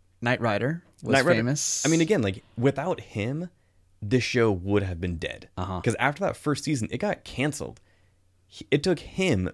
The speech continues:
Speaker 2: going to the producers being like, "All right, guys, how can we do this?" So N B C had canceled it. Then he went to the producers, talked, I mean, when you come from Knight Rider fame in the eighties,
Speaker 1: Mm-hmm.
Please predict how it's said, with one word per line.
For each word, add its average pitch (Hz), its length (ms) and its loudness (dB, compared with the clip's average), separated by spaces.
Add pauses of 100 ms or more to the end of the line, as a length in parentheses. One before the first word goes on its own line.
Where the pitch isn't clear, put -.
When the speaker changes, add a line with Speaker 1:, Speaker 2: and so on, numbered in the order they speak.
Speaker 2:
going 113 220 -2
to 127 60 -4
the 127 80 -8
producers 101 680 -2
being 104 200 0
like, 90 220 0 (680)
"All - 100 2
right, 98 120 2
guys, 92 220 -2
how - 300 -2
can 98 200 -6
we 90 100 -2
do 82 160 -4
this?" - 340 -14 (320)
So - 200 0
N 131 140 2
B 170 100 -2
C 147 220 -2
had 120 180 0
canceled 143 480 -4
it. 90 220 -2 (480)
Then 110 160 0
he 104 180 -4
went 160 100 2
to 151 40 -4
the 143 60 -10
producers, 104 640 0 (840)
talked, 123 340 -2
I - 40 0
mean, 110 340 0
when 98 240 -2
you 220 140 -2
come 196 220 -6
from 90 180 -4
Knight 92 220 -2
Rider 147 240 0
fame 156 300 -2
in 160 60 0
the 160 100 0
eighties, 156 440 0
Speaker 1:
Mm-hmm. 113 220 -2